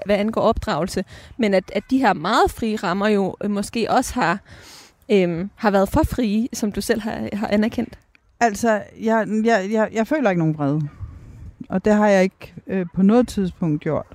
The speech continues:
Speaker 2: Og jeg reflekterer også over i bogen, hvorfor jeg, øh, ikke føler vrede om noget af det, fordi jeg er blevet opdraget til ikke at føle vrede, eller om det bare er sådan, jeg er. Men jeg føler ikke nogen vrede. Jeg føler, at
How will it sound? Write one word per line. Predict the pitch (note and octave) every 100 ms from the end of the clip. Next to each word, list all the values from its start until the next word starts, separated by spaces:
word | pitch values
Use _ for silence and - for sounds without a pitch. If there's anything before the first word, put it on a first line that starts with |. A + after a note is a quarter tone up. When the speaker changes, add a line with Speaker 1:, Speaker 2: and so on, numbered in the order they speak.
| -
Speaker 2:
Og | E3+ E3
jeg | E3 E3+
reflekterer | F#3+ - F#3+ D#4 B3 G3
også | G3 F#3+
over | F3 F#3
i |
bogen, | F3+ E3 B2+ F3 E3 -
hvorfor | F3+ E3+ F3+
jeg, | E3+ C#3+ E3+
øh, | E3 - F3
ikke | -
føler | F#3 E3
vrede | D#3+ D#3 D#3 D#3+
om | B2+
noget | D#3+ F3 G3+
af | D#3+
det, | D#3+
fordi | - F3+
jeg |
er | D#3
blevet | E3 D#3
opdraget | E3 F3+ - F#3 D3 D#3
til | F3 D#3+ C#3+ - _ _ - _ _ F3+
ikke | E3 - - - -
at | D#3
føle | - E3+ D3+
vrede, | D#3 D3 D3 D#3
eller | D#3 D#3+
om | - E3
det | E3
bare | - D3
er | D#3+
sådan, | D#3+ D3+
jeg | C#3 -
er. | C3+ C3+
Men | D#3+ E3
jeg | E3+
føler | B3+ A#3 G#3
ikke | D3+ D3
nogen | D3 D3+ D3+
vrede. | - - -
Jeg | D#3
føler, | - B3+ A#3+ A3+ - - - - - -
at | F3+ E3